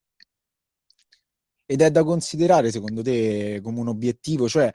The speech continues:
ti senti che potete arrivare fino in fondo, anche perché, eh, la squadra è cambiata tanto, anche il voto-, il vostro modo di giocare, eh, mentre l'anno scorso eravate, tra virgolette, mm, una sorpresa, quest'anno vi siete confermati.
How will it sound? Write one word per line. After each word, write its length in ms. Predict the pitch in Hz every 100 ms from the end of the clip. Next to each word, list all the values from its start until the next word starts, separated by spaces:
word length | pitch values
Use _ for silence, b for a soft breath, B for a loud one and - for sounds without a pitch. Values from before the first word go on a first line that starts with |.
| b b
ti 140 | - 143
senti 320 | 185 165 -
che 120 | 127
potete 280 | - 117 120
arrivare 320 | 123 127 123
fino 160 | 117 127
in 100 | 131
fondo, 300 | - 185 147
anche 200 | 120 -
perché, 380 | 120 110 127 120
eh, 260 | 113 110 110
la 140 | 113
squadra 420 | - 156 135 113 - _ _ -
è 140 | 120
cambiata 460 | - 135 139 135 131
tanto, 640 | 143 143 143 - 147 139
anche 260 | 135 135 139
il 80 |
voto-, 320 | 123 135 135 135
il 180 | 131 120
vostro 320 | 131 - 131
modo 240 | 131 127
di 140 | 127 127
giocare, 580 | 120 127 135 135 117 110 B B
eh, 300 | - 107 110
mentre 360 | 120 127 127 120
l'anno 220 | 123 123
scorso 540 | - 143 - 127 117
eravate, 760 | 117 117 117 113 113 113 113 110 _ _
tra 140 | -
virgolette, 1080 | 117 120 117 127 131 123 123 113 113 110 110
mm, 420 | - 101 120 113 127
una 160 | 127
sorpresa, 680 | 120 135 113 135 123 127 123 -
quest'anno 600 | 123 - 123 117 113 107
vi 100 | 107
siete 180 | 107 104
confermati. 640 | 104 95 104 107 101 95